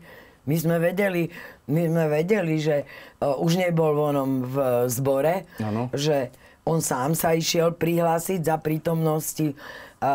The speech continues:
Speaker 1: advokátov, e, že m-, my sme mali vedomosť o tom, že aj nás čakajú,
Speaker 2: <clears throat>
Speaker 1: e, takéto veci. Takže, e, to, a že to vedel každý.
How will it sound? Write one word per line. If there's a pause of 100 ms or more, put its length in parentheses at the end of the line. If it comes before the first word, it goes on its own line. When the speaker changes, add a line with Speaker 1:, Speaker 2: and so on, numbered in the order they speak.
(180)
Speaker 1:
advokátov, (400)
e,
že (560)
m-,
my
sme
mali (220)
vedomosť
o
tom,
že
aj
nás
čakajú,
Speaker 2:
<clears throat>
Speaker 1:
e, (360)
takéto
veci. (260)
Takže,
e, (840)
to,
a
že
to
vedel
každý.